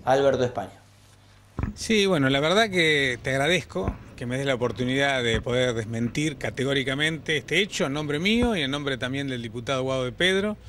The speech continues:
Speaker 2: Eh, es una información malintencionada. Eh, nosotros no hemos tenido ninguna tratativa.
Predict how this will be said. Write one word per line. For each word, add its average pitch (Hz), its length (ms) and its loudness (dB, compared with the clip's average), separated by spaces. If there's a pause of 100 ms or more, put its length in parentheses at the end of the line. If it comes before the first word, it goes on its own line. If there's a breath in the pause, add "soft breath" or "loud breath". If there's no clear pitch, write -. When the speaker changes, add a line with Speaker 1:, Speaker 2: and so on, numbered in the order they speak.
(580 loud breath)
Speaker 2:
Eh, 113 420 -6
es 113 100 -8
una 120 120 -6
información 123 880 -6
malintencionada. 143 1000 -2 (500 loud breath)
Eh, 110 360 -10
nosotros 120 760 -6 (120)
no 151 460 -2
hemos 175 260 0
tenido 151 320 -4
ninguna 180 580 0
tratativa. 214 800 0